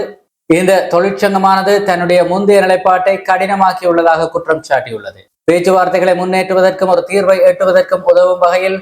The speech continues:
புதிய திட்டங்களை தயாரிப்பதற்காக இந்த இடைநிறுத்தத்தை பயன்படுத்துவதாக கனடா போஸ்ட் கூறியிருந்தது. இருப்பினும் இந்த திட்டங்கள் நிறுவனத்தின் தற்போதைய யதார்த்தங்களை பிரதிபலிக்கும் என்றும்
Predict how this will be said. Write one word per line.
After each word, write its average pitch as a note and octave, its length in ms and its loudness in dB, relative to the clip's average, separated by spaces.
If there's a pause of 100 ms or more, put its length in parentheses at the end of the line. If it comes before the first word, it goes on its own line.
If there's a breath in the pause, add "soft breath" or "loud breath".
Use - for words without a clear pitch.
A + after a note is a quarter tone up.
(340)
புதிய G#3 440 2
திட்டங்களை F#3 460 0
தயாரிப்பதற்காக F3+ 1040 0
இந்த E3 180 0
இடைநிறுத்தத்தை F3+ 720 0 (120)
பயன்படுத்துவதாக F3 720 0 (560)
கனடா F3 280 2 (100)
போஸ்ட் F#3+ 340 -2
கூறியிருந்தது. D3+ 580 0 (120)
இருப்பினும் E3+ 380 0
இந்த D#3+ 160 0
திட்டங்கள் F#3 480 0
நிறுவனத்தின் E3+ 540 0
தற்போதைய F3 480 0
யதார்த்தங்களை F3+ 720 0 (460)
பிரதிபலிக்கும் G3+ 640 0
என்றும் F3+ 260 0